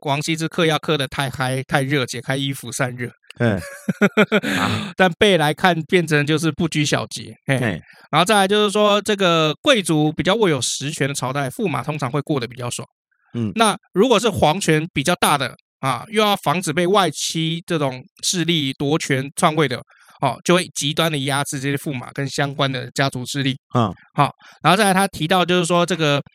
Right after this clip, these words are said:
Speaker 1: 提到上一集哈，就是礼教本来就是非常严格，是明朝朱元璋以为朱熹是自己家族的始祖，
Speaker 2: 嗯。
Speaker 1: 所以才这样，这样子搞。
Speaker 2: 哦。
Speaker 1: 哦，然后再来他也是认同，就是说我们刘禅就是要搞这个权力人事重整，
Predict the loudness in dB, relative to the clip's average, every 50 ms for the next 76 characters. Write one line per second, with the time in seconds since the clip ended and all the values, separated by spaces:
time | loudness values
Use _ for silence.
0 | _ _ -20 _ _ _ _ -2 0 2 2 4 4 2 2 2 0 -2 -4 -4
1 | -6 -6 -6 -4 -2 0 0 0 0 0 -2 0 2 2 2 2 2 0 -2 -2
2 | -2 -4 -2 -2 -4 -4 -2 -2 -4 -4 -4 -8 -16 -20 _ -2 0 0 2 2
3 | 0 0 -2 -2 -6 -8 -8 -8 -8 -8 -6 -6 -4 -4 -4 -4 -6 _ _ _
4 | _ _ _ _ -6 -4 -2 -2 0 0 0 0 0 0 -2 -2 0 0 0 0
5 | 0 0 -2 -4 -4 -4 -6 -6 -6 -8 -6 -4 -4 -4 -2 -2 -2 -2 -2 -4
6 | -4 -6 -6 -6 -6 -6 -8 -6 -4 -2 -2 -2 -2 -2 -6 -8 -8 -8 -8 -8
7 | -10 -10 -10 -10 -12 -12 -14 -20 _ _ 0 2 4 4 4 4 2 2 2 0
8 | 0 -2 -4 -6 -10 _ -4 -4 -4 -2 -2 -2 0 0 0 0 0 0 0 -2
9 | -2 -4 -4 -2 0 2 2 2 0 -4 -10 -6 0 2 2 4 4 4 2 4
10 | 2 2 2 2 2 2 2 2 2 2 0 0 2 2 0 2 2 2 2 2
11 | 2 -2 -2 -2 0 0 0 0 0 0 0 0 0 -2 -2 0 0 0 0 -2
12 | -2 -4 -4 -4 -4 -4 -6 -6 -4 -4 -4 -4 -4 -4 -4 -6 -6 -6 -6 -8
13 | -8 -10 -8 -8 -10